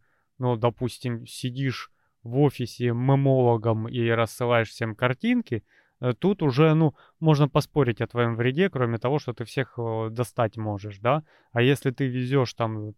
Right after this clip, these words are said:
пятнадцать тонн кирпича, и вдруг какого-то фига ты решил себе позволить еще быть нетрезвым в любом виде опьянения, то ты угрожаешь просто массе людей, огромной,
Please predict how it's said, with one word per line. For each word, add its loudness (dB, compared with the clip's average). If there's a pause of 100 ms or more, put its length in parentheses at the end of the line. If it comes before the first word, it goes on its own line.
(120)
пятнадцать -2
тонн -2
кирпича, -2 (1040)
и 4
вдруг 2
какого-то 0
фига -2
ты 0
решил -2
себе -4
позволить 0
еще -6
быть -10 (100)
нетрезвым 0 (400)
в -2
любом 2
виде -2
опьянения, 0 (280)
то -4
ты 0
угрожаешь 2
просто 0
массе 2
людей, -4 (460)
огромной, 2